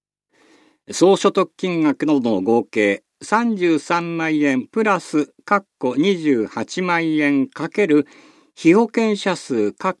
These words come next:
こ閉じ。えー、この金額以下の場合、軽減割合、軽減後の金額、令和元年度、平成三十一年度は五割で二万一千六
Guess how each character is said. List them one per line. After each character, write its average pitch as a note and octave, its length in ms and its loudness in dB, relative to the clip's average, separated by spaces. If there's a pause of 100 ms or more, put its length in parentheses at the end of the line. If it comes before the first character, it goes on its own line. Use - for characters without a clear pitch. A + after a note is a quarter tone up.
こ G#2+ 120 -6
閉 C3 200 -4
じ。 F2 240 -12 (680)
え A2 200 -2
ー、 G2+ 40 -4
こ C3+ 100 -2
の C#3 100 2
金 C3 200 -2
額 A#2+ 440 -4 (240)
以 G3 120 -2
下 F#3 140 0
の G#2+ 180 -4
場 C3+ 180 -18
合、 C3 80 -20 (220)
軽 C3+ 160 4
減 B2+ 220 2
割 G2+ 260 -6
合、 D2 100 -12 (140)
軽 B2+ 160 0
減 B2 200 0
後 C3+ 100 0
の F#2 100 -4
金 F2+ 280 -8
額、 D#2+ 480 -14
令 B2+ 180 0
和 A#2 140 0
元 A#2+ 240 0
年 G#2+ 200 -4
度、 F2 120 -12
平 C3 240 -8
成 B2+ 180 -4
三 F3+ 240 -6
十 D#3 160 0
一 D3 200 -6
年 F3+ 180 -4
度 C#3+ 100 -2
は B2+ 240 -4
五 C#3+ 200 0
割 D#3 300 -2
で G#2 240 -4 (760)
二 C#3+ 140 4
万 G#3+ 300 0
一 D3+ 180 -4
千 C3 520 -4
六 A2 180 -2